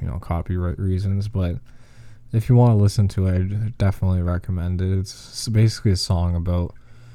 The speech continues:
him missing his wife or something when he's at, he's gone to work, and then, and then he finally gets to see her on the weekends, and then Monday <laughs> comes and he's sad again.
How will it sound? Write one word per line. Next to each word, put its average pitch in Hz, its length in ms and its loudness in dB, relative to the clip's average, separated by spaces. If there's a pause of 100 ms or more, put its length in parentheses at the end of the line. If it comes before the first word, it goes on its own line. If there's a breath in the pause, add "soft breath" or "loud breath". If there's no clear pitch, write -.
(540 loud breath)
him 98 300 4
missing 98 360 2
his 90 240 0
wife 85 680 -6
or 92 140 0
something 90 680 -2 (260 loud breath)
when 87 540 -2 (440 loud breath)
he's 95 220 2
at, 90 220 0 (100)
he's 98 160 0
gone 90 320 0
to - 100 -4
work, 85 520 -4 (260)
and 92 160 0
then, 87 320 -2 (1000 loud breath)
and 95 100 4
then 92 220 4
he 92 200 2
finally 95 380 4
gets 92 240 0
to 101 80 -6
see 92 200 -2
her 90 120 2
on 87 140 0
the 85 80 -2
weekends, 87 640 -2
and 90 120 2
then 87 200 2
Monday 87 400 0
<laughs> - 0 -
comes 101 500 4
and 92 140 -2
he's 90 180 -2
sad - 680 -6
again. 90 480 -2